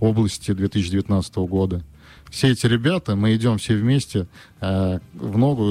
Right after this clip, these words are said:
и мы развиваем этот вид спорта, это очень здорово.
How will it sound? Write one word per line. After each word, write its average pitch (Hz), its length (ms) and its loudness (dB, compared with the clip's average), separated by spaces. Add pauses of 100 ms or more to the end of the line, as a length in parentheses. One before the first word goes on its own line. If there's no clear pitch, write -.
(120)
и 104 60 0
мы 107 260 2
развиваем 117 520 2
этот - 140 -4
вид 104 120 -2
спорта, 127 380 -2
это 95 220 -2
очень 101 260 0
здорово. 101 480 0